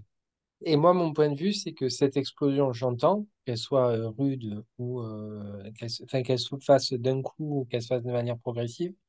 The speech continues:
mais elle ne passera que si elle est égalitaire. Et en l'occurrence, ça n'a rien à voir de faire payer trois pour cent sur le patrimoine d'une personne qui possède, je sais pas, je dis n'importe quoi, cinquante mille euros, euh, mais tout,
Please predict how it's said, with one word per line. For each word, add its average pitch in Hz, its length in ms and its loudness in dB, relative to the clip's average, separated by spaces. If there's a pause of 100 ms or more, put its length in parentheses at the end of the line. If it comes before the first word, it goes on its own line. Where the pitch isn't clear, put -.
(420)
mais 131 120 2
elle 135 100 4
ne 139 80 4
passera 139 420 4
que 165 140 -4
si - 200 -4
elle 143 100 2
est 139 60 0
égalitaire. 123 580 -4 (520)
Et 117 60 0
en 120 40 4
l'occurrence, 135 520 4
ça 139 80 0
n'a 117 120 2
rien 151 200 2
à 156 100 8
voir 151 320 2
de 123 100 -8
faire 123 200 -8
payer 139 400 -2
trois 143 260 4
pour 147 180 0
cent 156 220 -4
sur - 180 -4
le 117 60 -8
patrimoine 135 420 -2
d'une 131 220 -4
personne 147 400 -2
qui - 140 -14
possède, 113 480 -6 (800)
je - 120 -6
sais 123 80 -8
pas, 117 160 0
je 110 80 -4
dis 110 80 -6
n'importe 107 540 -8
quoi, 120 220 -4
cinquante 139 340 0
mille 135 140 0
euros, 131 440 4
euh, 107 120 -4
mais 113 160 -4
tout, 165 300 -4